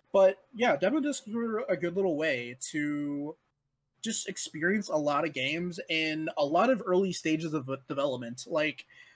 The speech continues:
I remember I owned both C T R, like Crash Team Racing, and this demo disc. And there's changes between this demo and the final game that are totally different. Like, the sprites,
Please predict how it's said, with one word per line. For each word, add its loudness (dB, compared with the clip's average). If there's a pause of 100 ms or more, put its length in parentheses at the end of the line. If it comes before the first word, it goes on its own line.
(240)
I 4
remember 0
I 4
owned 0
both -2
C -10
T -8
R, 0
like 0
Crash 0
Team -6
Racing, -4 (120)
and 0
this -4
demo -2
disc. -10 (360)
And 2
there's 4
changes 0
between -2
this 0
demo 0
and -2
the 0
final -2
game -2
that -4 (280)
are 2
totally 4
different. 0
Like, -6
the -8
sprites, -2